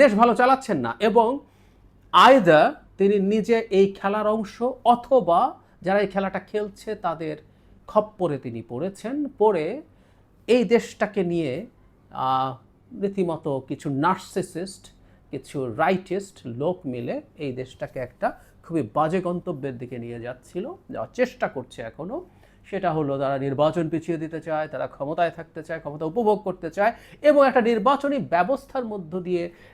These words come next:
যেভাবে পাওয়ার ট্রানজিশন হওয়ার কথা সেগুলো সব হ্যাম্পার করতে চায়। এবং আমরা কে না জানি এইসব ক্ষেত্রে মাঠে, আহ, ইসলামিস্ট র্যাডিক্যালদেরকে নামানোর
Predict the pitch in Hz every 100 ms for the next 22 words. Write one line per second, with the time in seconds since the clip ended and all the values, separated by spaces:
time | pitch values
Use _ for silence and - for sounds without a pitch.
0 | - 131 160 156 160 156 147 _ _ 147
1 | 165 202 202 156 123 190 196 165 139 135
2 | 131 131 147 - 175 147 131 131 - 151
3 | 147 127 117 113 - 110 - 92 - -
4 | - 135 147 143 147 - 196 240 269 254
5 | 214 247 226 151 143 156 220 - - 120
6 | - 285 - - - 139 165 - 151 180
7 | - _ _ - 135 127 123 - _ _
8 | 185 - 175 160 147 - 113 143 170 165
9 | 170 147 127 123 127 120 123 123